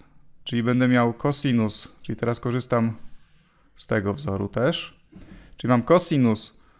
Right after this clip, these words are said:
dwóch alfa, to się równa. Zamiast cosinusa wstawiam jeden, odjąć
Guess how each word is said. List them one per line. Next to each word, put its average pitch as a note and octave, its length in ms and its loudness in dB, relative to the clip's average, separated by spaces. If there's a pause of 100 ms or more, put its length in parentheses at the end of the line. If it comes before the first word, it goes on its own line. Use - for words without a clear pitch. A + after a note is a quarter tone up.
(580)
dwóch B2+ 300 0
alfa, A#2+ 600 2
to D#3 160 -4
się C#3 240 -2
równa. G2+ 420 0 (760)
Zamiast C#3+ 340 2
cosinusa D3 560 2
wstawiam C3+ 420 4
jeden, B2+ 360 6
odjąć A2+ 640 0